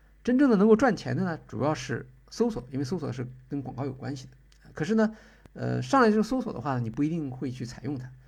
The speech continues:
呃，Morning Consult 它的三级产品的原理跟这个是一样的，呃，免费产品提供一个入口，呃，数据库提供一，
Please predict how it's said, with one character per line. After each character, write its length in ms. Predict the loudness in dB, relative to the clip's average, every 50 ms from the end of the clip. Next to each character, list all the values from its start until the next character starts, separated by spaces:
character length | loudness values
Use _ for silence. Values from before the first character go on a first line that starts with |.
| _ _ _ _ _ _ _ _ _ _ _ _
呃， 180 | -12 -10 -8 -2
Morning 240 | 2 2 4 4 2
Consult 520 | 2 2 2 2 2 2 0 -2 -4 -4 -8 -14 -18 -20 -12 0
它 140 | 2 2 2
的 40 | 4
三 180 | 2 0 0
级 80 | 0 -2
产 140 | -2 -4 -4
品 100 | -4 -6
的 60 | -6
原 160 | -2 -2 -2
理 100 | -2 -2 -6 -8
跟 100 | -8 -6
这 100 | -6 -6
个 80 | -6
是 140 | -8 -10 -12
一 100 | -8 -6
样 200 | -6 -6 -6 -6
的， 80 | -14 -20 -20 _ _ _ _ _ -14
呃， 100 | -8 -4
免 180 | -2 0 2
费 100 | 4 4
产 160 | 2 2 0 -4
品 120 | -4 -6
提 140 | -6 -8 -4
供 140 | -2 -2 -2
一 60 | -2
个 80 | -2
入 140 | -2 -4 -4
口， 220 | -8 -8 -14 -14 -16 -18 -18 -18 -16 -16 -18 -18 -20 -20 -20 -20 _ _ _ _ _ _ _ _ _ _ _
呃， 400 | -14 -10 -10 -8 -8 -8 -10 -10
数 140 | -2 0 2
据 80 | 2 2
库 140 | 2 0 -2
提 180 | -4 -6 -6 -4
供 180 | 0 2 2
一， 60 | 2